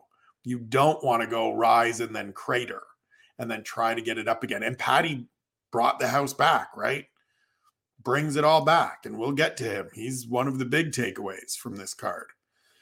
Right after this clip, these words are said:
But then you have that co-main event that just sucks the energy out again. You had some friends that were there that said, "Look, there were a lot of people that were, were fleeing."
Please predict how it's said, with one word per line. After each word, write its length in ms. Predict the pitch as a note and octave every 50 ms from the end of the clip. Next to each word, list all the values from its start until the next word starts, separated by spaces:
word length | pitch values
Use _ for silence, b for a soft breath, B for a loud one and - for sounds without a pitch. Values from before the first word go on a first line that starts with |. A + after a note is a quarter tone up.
| _ _ _ _
But 140 | - A#2 A#2
then 200 | - B2+ B2+ B2+
you 100 | B2 A#2+
have 340 | A#2+ - C3+ C3 C3 C3 A#2
that 240 | A#2+ A2 A2 - -
co-main 380 | - A#2+ G#2+ G#2 G#2 G#2 G2
event 300 | G2 F#2+ G#2 G#2 - - -
that 120 | G2 F#2+
just 360 | - - A#2+ A#2 A2+ - -
sucks 280 | - B2 A2 - - -
the 140 | - G#2 G2+
energy 400 | G2+ G2 G2 F#2 F#2 G2+ G2 G2
out 120 | F#2+ F#2+
again. 380 | F#2+ - G2+ G2+ G2 G2 G2 F#2+ _ _ _ _ _ _ -
You 160 | A2+ A#2 A#2+
had 200 | A#2 A2+ - -
some 160 | - G#2+ G2+
friends 280 | - A#2 A2 G#2+ G#2 G2+
that 120 | G#2+ -
were 80 | - G#2+
there 240 | G#2+ G#2 G#2 G#2+
that 140 | G2 G2 -
said, 180 | - G#2+ G2+ G2+
"Look, 180 | G#2+ G#2+ -
there 120 | - G#2+ G#2
were 100 | G2+ G2+
a 80 | G#2
lot 260 | G#2 G#2 G2+ G2+ G2+ -
of 60 | G#2
people 280 | - A2+ G2+ - G#2+ F#2+
that 120 | G#2 -
were, 300 | - A2 G#2 G2+ F#2+ - _ _ _ _ _ _ _ _ _ _ -
were 100 | - G#2+
fleeing." 600 | - - - A#2+ A#2 A2 G#2+ G#2+ G#2 G2+ G2+